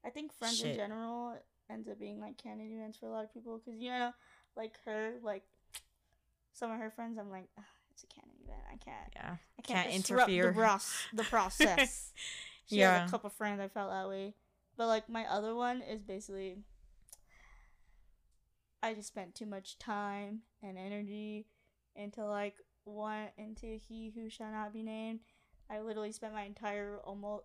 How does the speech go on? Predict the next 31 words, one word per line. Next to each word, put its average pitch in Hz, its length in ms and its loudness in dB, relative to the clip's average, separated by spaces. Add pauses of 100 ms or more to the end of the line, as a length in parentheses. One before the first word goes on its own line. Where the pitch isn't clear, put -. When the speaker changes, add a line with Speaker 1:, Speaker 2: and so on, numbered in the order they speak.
Speaker 1:
almost 220 480 -2
my 196 160 -2
entire 202 360 -4
high 196 160 -4
school, 208 300 -8
like, 190 220 -4 (560)
being 202 240 0
friends 208 300 -6
with 190 140 -4 (220)
him, 214 460 -2 (640)
and 202 680 0 (520)
ended 214 240 2
up 190 120 0
biting 185 240 -2
me 185 80 -8
in 185 60 -6
the 180 100 -8
ass 180 320 -4
af-, 180 240 -10 (300)
like, 185 260 -10 (800)
after. 185 380 -2
So 214 140 -12
now, 247 320 6
Speaker 2:
Yeah. 165 260 4
Speaker 1:
like, 165 40 2
all 240 260 8
of 233 100 2
my 190 160 -4
memories 240 640 -4
of, 202 220 -6
like, 196 240 -6